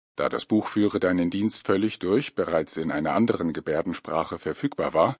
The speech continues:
konnten die Unterweiser diese Übersetzung für den Unterricht verwenden. Die Teilnehmer bekamen zusätzlich ein Arbeitsheft, das ihnen als Bibellehrer in der Gebärdensprache helfen soll. Hauptpunkte werden darin beispielsweise statt in geschriebenem Text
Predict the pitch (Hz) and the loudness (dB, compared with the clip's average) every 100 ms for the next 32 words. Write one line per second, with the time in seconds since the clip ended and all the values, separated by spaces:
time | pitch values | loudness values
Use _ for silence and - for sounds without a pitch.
0 | _ _ - 131 139 139 - 135 107 82 | _ _ 0 0 0 -2 0 2 2 2
1 | 98 104 110 104 104 101 85 85 82 82 | 2 4 2 2 -2 0 0 0 0 -2
2 | - 82 76 - 82 90 80 78 73 73 | -2 -4 -4 -6 -4 -2 -4 -6 -6 -8
3 | - - 69 64 71 - - _ _ _ | -8 -6 -4 -6 -8 -12 -12 _ _ _
4 | _ _ _ _ - 107 - 160 143 104 | _ _ _ _ 0 0 2 2 4 4
5 | 95 - 104 101 92 123 101 87 - 107 | 2 2 2 2 0 -2 0 -2 -2 -4
6 | 107 107 101 98 107 107 - - 67 - | 0 0 2 2 2 0 0 -6 -8 -10
7 | - - 67 - 85 85 73 78 95 98 | -18 -12 -10 -4 -2 -2 -2 -4 -6 -4
8 | 87 80 82 82 85 62 76 78 85 78 | -2 2 2 2 0 0 -4 -4 -4 -4
9 | 71 82 - - 73 - - 78 71 - | -4 -4 -6 -4 -4 -4 -6 -6 -6 -6
10 | 67 - 101 - _ _ _ _ _ _ | -6 -6 -8 -12 _ _ _ _ _ _
11 | - 90 - - 98 98 117 98 98 98 | 0 0 0 -2 0 4 4 4 2 4
12 | 90 92 107 92 90 - 113 - 90 95 | 4 4 2 4 2 0 -4 2 2 4
13 | 117 87 - 80 73 - - 92 101 101 | 2 0 0 0 -4 -6 -6 -4 -2 2
14 | 107 113 110 117 - - - | 4 2 2 0 0 -8 -12